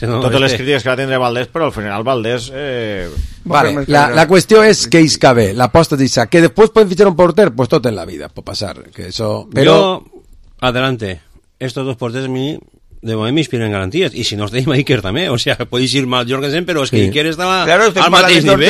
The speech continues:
Speaker 4: Jorgensen,
Speaker 1: eh?
Speaker 4: però és que per a mi en el B són pràcticament els dos del mateix nivell, Iker
Speaker 3: Sí,
Speaker 4: Álvarez
Speaker 3: a-,
Speaker 4: i
Speaker 3: anaven
Speaker 4: Jorgensen,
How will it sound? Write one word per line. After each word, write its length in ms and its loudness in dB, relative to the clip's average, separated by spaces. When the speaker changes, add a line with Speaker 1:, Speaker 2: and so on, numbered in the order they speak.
Speaker 4:
Jorgensen, 220 2
Speaker 1:
eh? 40 -12
Speaker 4:
però 240 0
és 200 -4
que 140 -4
per 200 -4
a 60 0
mi 140 -2
en 80 -4
el 160 -6
B 200 -4
són 300 -10
pràcticament 540 -10
els 160 -6
dos 120 -4
del 120 -6
mateix 320 -6
nivell, 440 -6
Iker 300 -8
Speaker 3:
Sí, 80 -4
Speaker 4:
Álvarez 300 0
Speaker 3:
a-, 120 -2
Speaker 4:
i 80 -10
Speaker 3:
anaven 300 2
Speaker 4:
Jorgensen, 20 4